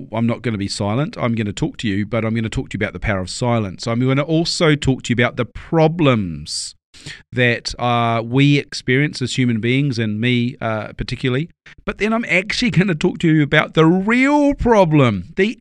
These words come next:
actual problem, the one that we don't admit or might not think about. And then I'm gonna talk to you about how to correct it, how I'm gonna correct my error. I'm inviting you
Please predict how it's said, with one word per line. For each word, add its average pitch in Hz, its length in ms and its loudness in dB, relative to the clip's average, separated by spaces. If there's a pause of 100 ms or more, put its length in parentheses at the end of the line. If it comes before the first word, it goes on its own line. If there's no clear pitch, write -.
actual 247 580 -4
problem, 123 600 0
the 127 100 2
one 165 320 0
that - 80 -6
we 147 120 0
don't 165 420 -2 (140)
admit 127 580 -4 (340)
or 135 100 0
might 127 380 0
not 127 300 -2 (160)
think 180 260 -4
about. 107 420 -4 (1120)
And 117 120 0
then 135 120 6
I'm 120 100 4
gonna 104 140 0
talk - 240 -6
to 110 120 -2
you 101 240 -2
about 101 220 -4
how 98 120 -2
to 90 80 -6
correct - 380 -8
it, - 120 -8
how 110 300 -2
I'm 113 260 -2
gonna 107 220 -6
correct 98 400 -10 (340)
my 98 420 -4 (100)
error. 175 320 2 (200)
I'm 120 200 0
inviting 110 480 -2
you 104 160 -4